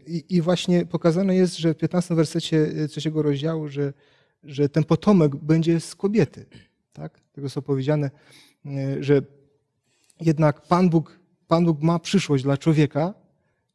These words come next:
y, tak? W, w Zbawicielu, który ma przyjść i oczywiście wyzwolić nas zupełnie, y, zupełnie od grzechu. I tak samo <clears throat> ten dwudziesty pierwszy werset, y, wskazuje wyraźnie, że, <clears throat> że to, że, że Pan Bóg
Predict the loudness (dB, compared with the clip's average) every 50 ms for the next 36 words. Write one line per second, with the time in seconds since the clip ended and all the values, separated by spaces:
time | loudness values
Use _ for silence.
0 | _ -10 -6 -4 -2 -2 -2 -4 -4 -4 -6 -6 -6 -10 -12 -10 -6 -2 0 0
1 | 0 0 -2 0 0 2 2 2 0 0 0 0 0 0 -4 -4 -2 0 0 0
2 | -2 -4 -4 -4 -4 -4 -6 -6 -6 -6 -6 -6 -10 -10 -4 -2 -2 -2 -2 0
3 | -2 -2 2 2 2 2 2 2 0 0 0 0 -2 0 0 0 0 2 0 0
4 | 0 -2 -4 -4 -4 -2 -4 -4 -6 -10 -8 -8 -6 -6 -6 -8 -8 -8 -4 -4
5 | -4 -4 _ -16 _ _ _ -20 -20 -20 -20 -20 -8 -4 0 0 0 2 4 4
6 | 4 4 2 2 0 2 4 4 2 2 0 -8 -20 _ _ _ _ _ _ _
7 | _ _ _ _ -18 _ 2 2 4 4 4 4 2 2 0 0 2 0 0 0
8 | 0 2 4 4 4 2 0 0 2 2 2 2 2 -2 -2 -2 -4 _ -8 -8
9 | -6 -6 -6 -2 0 0 2 2 2 4 4 4 6 6 4 4 4 2 0 2
10 | 0 0 -2 -2 _ _ _ _ _ _ _ _ _ _ _ _ _ _ _ _
11 | _ _ _ _ _ -20 -20 -20 _ _ -6 -4 -4 -4 -6 -12 _ _ _ _
12 | _ _ _ _ _ _ _ _ _ _ _ _ _ _ _ -2 0 0 0 4
13 | 4 4 4 6 4 4 2 4 0 -2 2 2 2 4 4 4 4 2 0 0
14 | -6 -20